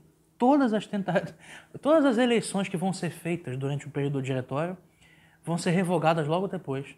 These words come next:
E o, os grupos políticos que vão subir vão ser reprimidos logo depois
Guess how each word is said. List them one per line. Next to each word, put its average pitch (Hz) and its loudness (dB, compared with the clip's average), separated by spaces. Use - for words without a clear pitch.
E 180 2
o, 147 -2
os 147 -2
grupos 170 0
políticos 151 -2
que - -6
vão 156 -2
subir 180 -4
vão 160 0
ser 165 -4
reprimidos 156 0
logo 143 0
depois 151 -10